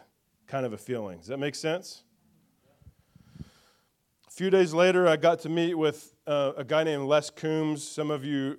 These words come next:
would have heard me talk about him 'cause he took me through counseling a couple of years prior to this to get healed of depression. Okay, you guys, I just to-, told that whole story recently. Same man. And,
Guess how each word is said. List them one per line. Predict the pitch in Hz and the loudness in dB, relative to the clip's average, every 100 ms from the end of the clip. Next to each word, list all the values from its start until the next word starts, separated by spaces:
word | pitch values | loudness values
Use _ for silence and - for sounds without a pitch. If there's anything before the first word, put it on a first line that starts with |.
| - | -12
would | 139 143 | -10 -8
have | 120 | -4
heard | 147 143 | -2 -2
me | 131 | -4
talk | - 156 156 | 4 4 4
about | 143 147 135 | 2 0 0
him | 147 147 | -4 -4
'cause | 135 135 | -6 -10
he | 123 131 | -10 -8
took | 156 147 | -6 -6
me | 135 | -8
through | - 135 127 127 _ | -8 -6 -6 -10 _
counseling | - 160 175 - 139 139 143 147 _ _ _ _ | -4 -2 -2 -4 -8 -6 -8 -12 _ _ _ _
a | |
couple | - 156 147 139 | -6 -4 -2 -4
of | 139 | -2
years | 135 | -4
prior | 135 - 175 170 | -6 0 2 2
to | 139 | -2
this | 123 135 135 - _ _ _ - | -2 -2 -4 -12 _ _ _ -16
to | 131 | -10
get | 147 | -10
healed | 131 147 147 131 | -6 -2 -2 -2
of | 107 | -6
depression. | 117 - 147 139 113 87 _ _ | -12 -2 -2 -2 -6 -16 _ _
Okay, | _ 110 | _ -10
you | 120 117 | -8 -6
guys, | 127 123 113 123 | -4 -4 -8 -16
I | - 117 | -10 -8
just | 120 120 | -8 -12
to-, | - 135 135 | -2 -2 -2
told | - 139 | -8 -4
that | 135 | -2
whole | 127 123 | -2 -4
story | - 127 117 | -6 -6 -6
recently. | 110 110 107 107 92 _ _ _ _ _ _ _ _ _ | -6 -10 -10 -10 -12 _ _ _ _ _ _ _ _ _
Same | - 160 139 | -8 -4 -2
man. | 143 127 110 98 _ _ _ _ _ _ _ _ _ _ _ _ _ _ _ _ - | 0 -2 -4 -12 _ _ _ _ _ _ _ _ _ _ _ _ _ _ _ _ -2
And, | 147 147 156 | 0 0 -2